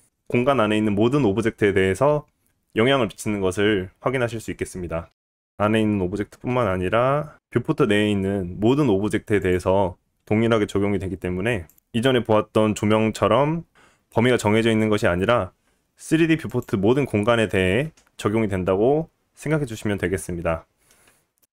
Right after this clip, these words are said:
물론 태양 조명 역시 베이스 컬러를 변경함으로써 조명의 색깔을 변경할 수도 있고요.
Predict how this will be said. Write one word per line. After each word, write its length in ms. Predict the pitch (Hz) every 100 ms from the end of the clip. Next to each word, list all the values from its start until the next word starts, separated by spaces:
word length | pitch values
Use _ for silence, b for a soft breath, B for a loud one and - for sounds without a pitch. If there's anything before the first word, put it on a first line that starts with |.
| _ _ _ _ -
물론 480 | 117 113 117 117 -
태양 280 | 156 156 156
조명 280 | 127 120 101
역시 480 | 85 - 139 113 - _ _ _
베이스 240 | 107 120 -
컬러를 680 | 127 120 104 101 127 151 -
변경함으로써 1120 | 107 101 101 98 92 - - 123 135 143 - _ _
조명의 460 | - 110 107 101
색깔을 720 | 110 - 131 117 107 120 151 -
변경할 400 | - 107 107 117
수도 240 | 110 107 101
있고요. 420 | - 107 123